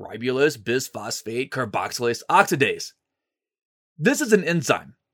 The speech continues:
and it tells you what it's gonna do. It ends with A S E, ace.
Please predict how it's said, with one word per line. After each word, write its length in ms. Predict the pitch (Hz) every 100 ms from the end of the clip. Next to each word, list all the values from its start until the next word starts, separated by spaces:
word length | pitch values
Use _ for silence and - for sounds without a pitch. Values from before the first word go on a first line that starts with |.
| _ -
and 120 | 180
it 180 | 202 -
tells 300 | - - 226
you 100 | 165
what 240 | 131 147
it's 140 | - -
gonna 260 | 156 151
do. 500 | 92 90 160 95 - _ _ _ _ _ _ _ _ _ _ _ -
It 120 | 139
ends 320 | 226 262 151
with 400 | 123 127 120 - _ _ _
A 260 | 160 202 208
S 320 | 165 165 160
E, 260 | 151 95 69 _ _ _ _ -
ace. 440 | 139 90 - -